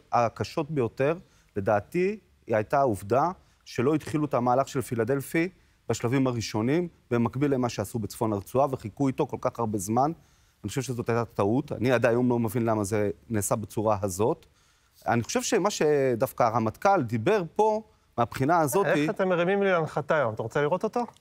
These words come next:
Speaker 2: בוא
Speaker 1: את
Speaker 2: נראה.
Speaker 1: מה?
Speaker 2: איזה יופי, איזה פאנליסטים. אתם מרימים לי להנחתה. בוא נראה את
Speaker 1: בכבוד.
Speaker 2: הרמטכ"ל, שכולם יבינו על מה אנחנו מדברים.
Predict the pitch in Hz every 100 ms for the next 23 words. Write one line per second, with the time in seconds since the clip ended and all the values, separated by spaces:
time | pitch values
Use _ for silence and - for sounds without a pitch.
0 | - - - 160 185 143 196 - 254 247
1 | 233 - 131 156 180 160 160 165 - 117
2 | 113 117 131 165 196 202 175 - 160 165
3 | 120 147 165 160 180 135 127 - 117 101
4 | - _ - 123 113 110 113 113 113 110
5 | - 110 110 110